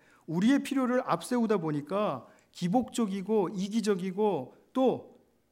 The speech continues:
이, 뭐라 그러죠? 또 세속적인 그런 기독교의 세속화가 나타나게 되었죠. 말하자면 이거는 참 기독교의 변질입니다. 타락이고. 그래서 여기서는 참 기독교의 모습을 찾을 수 없습니다.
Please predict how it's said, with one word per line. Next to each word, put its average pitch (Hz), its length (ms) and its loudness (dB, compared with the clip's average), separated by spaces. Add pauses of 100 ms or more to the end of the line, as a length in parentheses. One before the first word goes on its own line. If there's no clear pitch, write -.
(200)
이, 160 420 -12 (220)
뭐라 156 180 -4
그러죠? 175 440 -2
또 180 80 -4
세속적인 214 1000 4 (680)
그런 240 380 4
기독교의 240 480 -2
세속화가 240 520 -2
나타나게 165 460 -4
되었죠. 127 580 -10 (1120)
말하자면 208 420 2
이거는 170 440 -2 (300)
참 240 260 -4
기독교의 190 440 -8
변질입니다. 123 840 -4 (560)
타락이고. 135 840 -2 (1040)
그래서 233 280 4
여기서는 240 480 6
참 262 220 0
기독교의 202 520 2
모습을 170 340 -2
찾을 196 260 -10
수 - 120 -12
없습니다. 110 560 -12